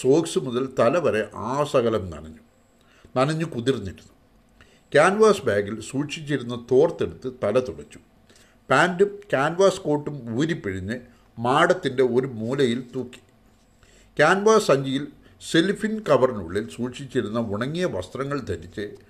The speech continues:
പുതപ്പെടുത്ത് മൂടി പുതച്ച് ഞാൻ അടുപ്പിനടുത്ത് ചെന്നിരുന്നു. ഡൽഹിയിൽ പതിമൂന്ന് വർഷങ്ങൾ ജീവിച്ചിട്ടുള്ള എനിക്ക് അന്നത്തെ തണുപ്പ് ഡൽഹിയിലെ ഡിസംബർ മാസത്തിലെ തണുപ്പിലും കൂടുതലായി തോന്നി.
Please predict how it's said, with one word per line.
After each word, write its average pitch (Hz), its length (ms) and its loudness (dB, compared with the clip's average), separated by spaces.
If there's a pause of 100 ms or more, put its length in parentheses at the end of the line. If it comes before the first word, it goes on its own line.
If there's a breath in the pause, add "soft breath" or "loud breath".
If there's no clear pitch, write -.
(340 soft breath)
പുതപ്പെടുത്ത് 160 560 2
മൂടി 123 400 -2
പുതച്ച് 82 520 -6 (360 loud breath)
ഞാൻ 123 340 -2
അടുപ്പിനടുത്ത് 107 720 -4
ചെന്നിരുന്നു. 92 480 -10 (1000 soft breath)
ഡൽഹിയിൽ 180 520 2 (140)
പതിമൂന്ന് 160 500 2
വർഷങ്ങൾ 165 440 0
ജീവിച്ചിട്ടുള്ള 131 760 -4
എനിക്ക് 98 500 -6 (420 soft breath)
അന്നത്തെ 214 380 4
തണുപ്പ് - 560 -4 (460)
ഡൽഹിയിലെ 190 560 4
ഡിസംബർ 170 680 0
മാസത്തിലെ 147 600 -4 (100)
തണുപ്പിലും 110 600 -6
കൂടുതലായി 123 640 0
തോന്നി. 80 220 -10